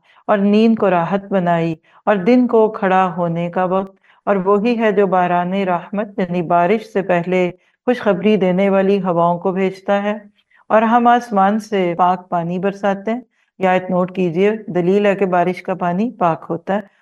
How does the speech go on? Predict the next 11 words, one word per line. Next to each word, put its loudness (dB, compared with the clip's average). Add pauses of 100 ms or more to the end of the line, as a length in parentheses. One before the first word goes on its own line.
(140)
और 0
हदीस 0
से 2
पता 0
चलता -2
है -4
कि -6
इसमें -4
शिफा -2
भी -4
है। -6